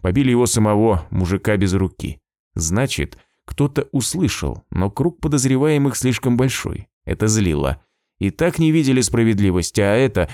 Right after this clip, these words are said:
уже совсем через край. Зато познакомились с хорошим и неунывающим человеком. Полезно всем, и ему, и нам.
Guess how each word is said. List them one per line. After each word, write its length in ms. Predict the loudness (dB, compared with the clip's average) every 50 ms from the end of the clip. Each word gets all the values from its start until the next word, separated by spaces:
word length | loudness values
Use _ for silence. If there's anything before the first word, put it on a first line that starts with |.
| -12 -4 0
уже 220 | 0 2 2 2
совсем 400 | 2 2 0 0 0 0 0 0
через 260 | 0 0 0 0 -2
край. 320 | -4 -4 -6 -6 -6 -10 _ _ _ _ _ -6
Зато 280 | -2 -2 0 0 0 0
познакомились 760 | 0 0 0 0 0 -2 0 0 0 2 2 2 2 2 0
с 40 | 0
хорошим 480 | 0 0 0 0 0 0 0 0 2
и 40 | 2
неунывающим 680 | 2 2 2 2 2 4 4 2 2 2 0 0 -2
человеком. 600 | 0 0 2 2 2 0 0 -4 -4 -6 -10 -10 -10 _ _ _ _
Полезно 420 | -4 -4 -2 0 0 0 0 0 0
всем, 360 | 0 0 -2 -2 -2 -2 -4 _ _ _
и 80 | 0 0
ему, 300 | 2 2 2 2 2 2
и 80 | 2 2
нам. 320 | 0 -2 -4 -6 -8 -10